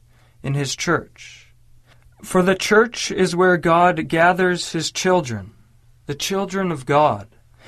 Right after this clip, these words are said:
And in the church, Jesus Christ is proclaimed as that victorious King who crushed the head of the serpent. In the church, God's children are encouraged to stay strong in the midst of hostility. In the church,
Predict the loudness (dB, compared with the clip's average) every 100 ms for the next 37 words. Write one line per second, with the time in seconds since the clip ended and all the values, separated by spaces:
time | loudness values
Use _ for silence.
0 | -8 0 2 4 0 0 4 4 2 -4
1 | -2 -2 -2 -4 -2 2 2 0 -4 -4
2 | -2 0 0 4 4 4 2 2 2 2
3 | 0 0 -4 -4 2 2 4 0 -2 -8
4 | -4 -2 -2 -4 -8 _ -20 -20 _ -6
5 | 0 2 2 -2 0 0 2 0 0 -6
6 | -8 -2 -2 -2 -12 -14 _ _ _ _
7 | _ _ -20 _ _ 0 0 -2 0 2
8 | 0 -4 -14 0 2 2 0 -10 -4 -4
9 | -2 -2 0 0 0 -4 -2 2 2 0
10 | -4 -6 -6 -2 0 0 -2 2 4 4
11 | 0 -6 _ _ -20 -20 -20 _ -4 0
12 | 0 -2 -4 -10 -12 -8 -8 -2 0 2
13 | 0 -2 -4 -8 _ _ _ _ _ _
14 | _ -2 0 0 0 2 2 0 -10